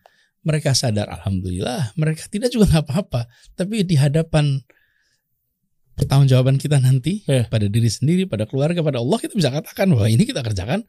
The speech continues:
Speaker 1: untuk keadilan.
Speaker 2: Oke.
Speaker 1: Nah, itu contoh.
Speaker 2: Iya.
Speaker 1: Jadi, kembali tadi pertanyaan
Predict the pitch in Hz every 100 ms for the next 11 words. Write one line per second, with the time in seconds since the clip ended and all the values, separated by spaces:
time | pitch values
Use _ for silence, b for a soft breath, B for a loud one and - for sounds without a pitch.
0 | _ _ - - - 71 87 156 87 87
1 | - _ b b b b _ 190 190 180
2 | 156 104 - - 120 160 160 104 85 101
3 | - - _ _ - 135 147 151 117 139
4 | 123 135 - 95 95 90 95 101